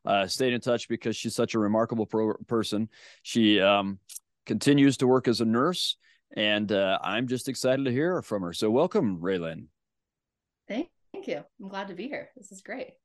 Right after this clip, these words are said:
Speaker 2: <laughs>
Speaker 1: Yeah. So tell us a, a little bit more about yourself. What else should we know?
Speaker 2: Um, yeah, I went to Jerusalem, the B Y U Jerusalem Center in two thousand ten, um, during my nursing program,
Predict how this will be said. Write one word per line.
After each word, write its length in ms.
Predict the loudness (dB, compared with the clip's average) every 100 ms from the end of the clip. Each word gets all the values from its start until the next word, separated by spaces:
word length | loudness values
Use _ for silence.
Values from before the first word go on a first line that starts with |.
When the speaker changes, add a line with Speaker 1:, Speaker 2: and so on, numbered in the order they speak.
| -16
Speaker 2:
<laughs> 80 | -10 -8 -8
Speaker 1:
Yeah. 160 | -12 -12 _ -8
So 140 | 4 6
tell 180 | 8 6
us 140 | 6
a, 40 | 4
a 160 | 6
little 220 | 8 8 8
bit 140 | 6
more 160 | 6 4
about 260 | 4 0
yourself. 360 | -4 -2 -2 2
What 120 | 4
else 140 | 4
should 160 | 2 -2
we 100 | -2
know? 220 | -4 -8 -14 _ _ _ _ _ _ _ _ _ _ -10
Speaker 2:
Um, 800 | -8 -6 -8 -8 -10 -10 -12 -12
yeah, 140 | -8 -8
I 100 | -8
went 220 | -10 -12
to 140 | -12
Jerusalem, 720 | -10 -12 -12 -10 -8 -8 -10 -10 -14
the 100 | -14
B 100 | -10
Y 80 | -10
U 120 | -10
Jerusalem 340 | -12 -16 -16
Center 520 | -14 -14 -14 -14 -14 -14
in 380 | -16 -16 -16
two 100 | -14
thousand 260 | -14 -14 -16
ten, 460 | -16 -16 -14 -16 -18 _
um, 460 | -18 -16 -14 -14 -16 -14
during 300 | -12 -10 -10
my 100 | -12
nursing 360 | -14 -16 -18 -14
program, 460 | -14 -12 -14 -16